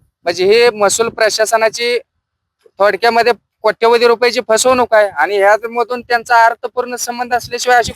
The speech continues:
खोटी पत्र आंदोलनकर्त्याला दिली जात नाही, कारण हा घोटाळा प्रचंड स्वरूपाचा मोठा आहे.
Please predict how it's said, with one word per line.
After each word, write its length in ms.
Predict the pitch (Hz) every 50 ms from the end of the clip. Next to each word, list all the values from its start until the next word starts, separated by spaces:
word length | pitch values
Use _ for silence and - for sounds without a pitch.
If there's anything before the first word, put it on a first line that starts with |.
| -
खोटी 200 | - 226 - 247
पत्र 260 | 240 - 240 - -
आंदोलनकर्त्याला 800 | 247 240 226 226 220 233 240 240 233 - 240 214 - 233 233 233
दिली 240 | 214 196 233 220 233
जात 140 | 220 220 196 -
नाही, 200 | 196 180 170 175 - - - - _ _ _ - - - - - - - - -
कारण 200 | - 180 196 208
हा 300 | 208 196 175 208 233 269
घोटाळा 400 | 262 254 247 - - 233 233 247
प्रचंड 460 | 262 - - 208 - - 233 233 240
स्वरूपाचा 520 | 240 - - 214 214 196 - 202 202 - 208
मोठा 300 | 202 196 185 180 - 196
आहे. 280 | 190 170 165 185 226